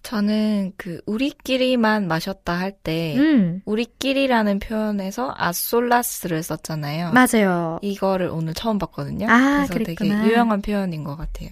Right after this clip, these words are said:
Speaker 2: 맞아요. 그래서 이제 아솔라스라고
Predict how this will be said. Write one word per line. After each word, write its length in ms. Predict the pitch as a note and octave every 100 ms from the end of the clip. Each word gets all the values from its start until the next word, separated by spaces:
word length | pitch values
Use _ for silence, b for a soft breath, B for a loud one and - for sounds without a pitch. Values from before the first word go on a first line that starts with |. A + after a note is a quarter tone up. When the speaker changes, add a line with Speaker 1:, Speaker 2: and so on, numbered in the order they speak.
| -
Speaker 2:
맞아요. 720 | G3+ F#3+ G3+ G3+ F3+ F#3+ A#3
그래서 320 | F#3 F3+ G3+ B B B
이제 400 | G3 A3 G#3+ G#3 -
아솔라스라고 2000 | G3 A3 A#3+ B3 - - F4+ F#4+ F#4 D4+ - - D#4+ C4+ G3+ G3 G3 F#3+ A3 C4+ F3+